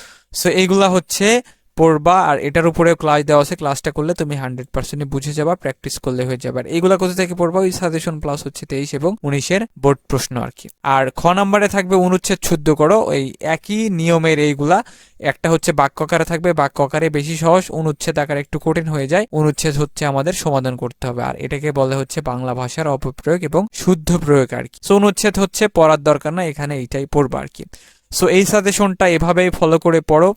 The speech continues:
আর যে কথাটা বললাম, যারা সাজেশন নিবা তারা সাজেশনটা নিয়ে নাও, বিশ্বাস করো এখানে তুমি হান্ড্রেড পার্সেন্ট কমন পাবা, ঠিক আছে? সাজেশনটা বললে একদম ক খ বোথ অ্যান্সার দেওয়া আছে, যার যেটা ভালো লাগে ওইটাই পড়তে পারবা আর কি। আর আমি একদম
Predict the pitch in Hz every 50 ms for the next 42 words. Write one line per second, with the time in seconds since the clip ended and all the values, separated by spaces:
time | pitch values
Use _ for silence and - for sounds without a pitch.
0 | - _ - 143 135 135 131 127 - 151 143 147 143 135 151 151 147 135 135 135
1 | 135 147 175 180 165 147 139 127 131 131 - - 135 127 139 131 - 151 135 135
2 | 139 143 175 170 - 147 139 135 131 127 127 - - - - _ _ - - 147
3 | 143 147 - 156 147 139 147 143 139 139 135 135 139 160 180 175 151 139 - -
4 | - 139 - - - 139 147 151 147 - 139 131 131 131 143 127 131 127 131 127
5 | 127 127 131 - - 135 127 - - 190 208 214 - 143 139 139 139 135 120 -
6 | 151 147 131 120 135 - - 156 180 175 - 160 143 143 143 139 135 - 143 135
7 | 123 127 131 - 123 123 127 127 127 127 147 143 147 139 - - - _ - 151
8 | 147 151 147 - - 156 147 165 185 190 160 151 - 143 147 160 - - 143 147
9 | 139 135 - 147 135 131 - 135 131 127 127 - - 165 147 147 127 123 131 -
10 | 139 147 131 135 131 123 127 127 131 131 139 131 127 - 143 160 190 - 156 156
11 | 147 - - 156 139 143 139 131 131 135 131 131 127 - - 175 202 214 - 151
12 | 131 131 131 127 131 135 135 131 127 131 139 135 131 123 110